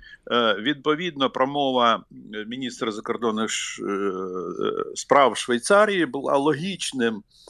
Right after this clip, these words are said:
я би сказав, підсумком завершення такої зустрічі і обговорень, е, основних питань, які були винесені, е,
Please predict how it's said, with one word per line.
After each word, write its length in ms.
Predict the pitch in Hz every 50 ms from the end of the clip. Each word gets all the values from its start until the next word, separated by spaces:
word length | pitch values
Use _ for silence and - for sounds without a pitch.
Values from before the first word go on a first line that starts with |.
| - _ _ _ -
я 200 | - 120 127 131
би 140 | 120 131 117
сказав, 500 | - - 127 123 117 135 127 113 104 - _
підсумком 1160 | - 175 175 160 131 127 - 131 117 107 110 - - 107 104 104 104 98 95 95 98 95 98 92
завершення 1080 | 87 131 135 135 151 147 123 110 110 - - - 101 95 92 92 95 92 90 90 87 -
такої 420 | - 110 101 - 117 110 110 107
зустрічі 680 | 104 101 180 208 185 - - - 135 - - 135 131 123
і 80 | 135 143
обговорень, 580 | 127 120 127 127 120 131 135 135 123 120 110
е, 40 | 110 _ - - - - _ - -
основних 760 | 123 123 117 - - 127 123 - - 143 139 160 165 147 - -
питань, 400 | 170 165 - 190 156 120 101 104
які 360 | 101 95 92 - - 113 104
були 340 | 95 95 104 101 98 98 98
винесені, 720 | 92 110 127 127 117 107 101 - - - 95 92 95 98
е, 80 | 95 -